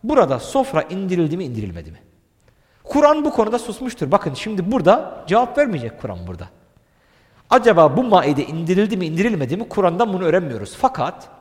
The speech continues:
Tirmizi'de geçen bir hadis var. Ve müfessirlerin, otoritelerinin büyük çoğunluğunun görüşü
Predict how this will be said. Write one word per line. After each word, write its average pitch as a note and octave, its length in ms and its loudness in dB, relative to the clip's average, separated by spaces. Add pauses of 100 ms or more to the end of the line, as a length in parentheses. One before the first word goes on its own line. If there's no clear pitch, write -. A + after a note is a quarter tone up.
(520)
Tirmizi'de G#3+ 680 -2
geçen G#3 300 -2
bir G3 60 2
hadis F3+ 320 -4
var. G2+ 140 -8 (360)
Ve F#3+ 140 4
müfessirlerin, F3+ 960 0 (100)
otoritelerinin E3+ 760 0 (180)
büyük A3 540 -6
çoğunluğunun C#3+ 580 -4
görüşü G#3 440 0